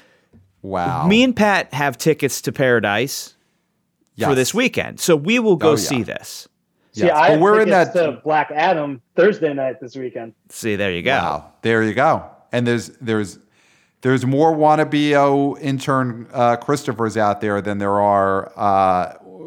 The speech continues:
Speaker 1: you know, Pat and Clayton's going out to movies right now.
Speaker 2: Mm-hmm.
Speaker 1: That's just the facts. That's just, you know, the medical facts of everything.
Speaker 2: Yeah.
Speaker 1: Um,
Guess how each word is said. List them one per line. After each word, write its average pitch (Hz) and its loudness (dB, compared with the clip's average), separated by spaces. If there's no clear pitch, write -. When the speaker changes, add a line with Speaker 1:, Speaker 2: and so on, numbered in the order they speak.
Speaker 1:
you 123 -4
know, 92 -4
Pat 117 -2
and 107 -12
Clayton's 120 -2
going 92 -4
out 87 -6
to 101 -12
movies 95 -4
right 78 -10
now. 127 -8
Speaker 2:
Mm-hmm. 90 -12
Speaker 1:
That's 92 -12
just 95 -10
the 92 -12
facts. 95 -4
That's 85 -14
just, - -14
you 104 -8
know, 85 -6
the 80 -14
medical 90 -6
facts 104 -4
of 82 -12
everything. 73 -14
Speaker 2:
Yeah. 120 -2
Speaker 1:
Um, 95 0